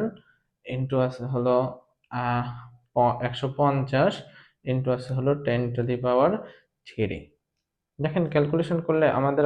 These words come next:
আসতেছে কত? জিরো পয়েন্ট ওয়ান নাইন টু ফোর। এই যে দেখেন আপনি ক্যালকুলেশন করলে জিরো পয়েন্ট ওয়ান নাইন টু থ্রি হেনরি আপনার almost চলে আসতেছে। দেখছেন ব্যাপারটা? আসলে সূত্রটা ভুল হয়েছিল, আমি আন্তরিকভাবে দুঃখিত। আপনারা একটু সূত্রটা একটু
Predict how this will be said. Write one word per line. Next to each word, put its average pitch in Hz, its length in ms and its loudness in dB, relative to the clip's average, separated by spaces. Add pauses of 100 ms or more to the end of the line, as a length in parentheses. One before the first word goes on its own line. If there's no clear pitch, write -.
আসতেছে 147 380 -4
কত? 143 180 2 (580)
জিরো 139 200 6 (220)
পয়েন্ট 147 520 4 (280)
ওয়ান 127 200 8 (200)
নাইন 143 160 2 (200)
টু 131 80 2 (160)
ফোর। 107 200 -4 (460)
এই 127 100 0
যে 123 80 -2
দেখেন 120 360 -2
আপনি 139 260 -6
ক্যালকুলেশন 135 500 -4 (120)
করলে 139 200 0 (200)
জিরো 131 200 0 (140)
পয়েন্ট 147 200 -4 (100)
ওয়ান 120 140 -2 (120)
নাইন 147 120 -4 (160)
টু 131 80 -6 (140)
থ্রি 120 200 -8 (460)
হেনরি 113 340 0
আপনার - 180 -8 (100)
almost 107 300 -8 (140)
চলে 113 240 2
আসতেছে। - 360 -18 (800)
দেখছেন 185 320 2
ব্যাপারটা? 165 340 4 (120)
আসলে 170 280 0 (280)
সূত্রটা 160 400 -2 (100)
ভুল 151 200 -2
হয়েছিল, 151 280 -6 (100)
আমি 143 120 -4
আন্তরিকভাবে 139 480 0 (100)
দুঃখিত। 143 320 -4 (400)
আপনারা 135 220 -6
একটু 139 180 -6
সূত্রটা 135 360 -2
একটু 139 140 -2